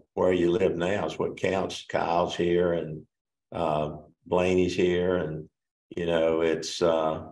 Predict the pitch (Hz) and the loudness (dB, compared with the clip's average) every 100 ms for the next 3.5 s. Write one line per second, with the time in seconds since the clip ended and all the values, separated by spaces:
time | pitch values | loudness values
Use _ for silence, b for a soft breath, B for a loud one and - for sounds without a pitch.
0 | - _ _ _ _ _ - - - 90 | -20 _ _ _ _ _ -10 -10 -8 -8
1 | 82 85 85 - 120 - 95 87 92 90 | -6 -6 -4 0 0 0 -4 0 2 2
2 | - 98 87 90 - 87 95 110 135 - | 0 0 0 0 -4 -2 -2 -2 -4 -6
3 | - 127 127 - - | -2 -2 -2 -8 -14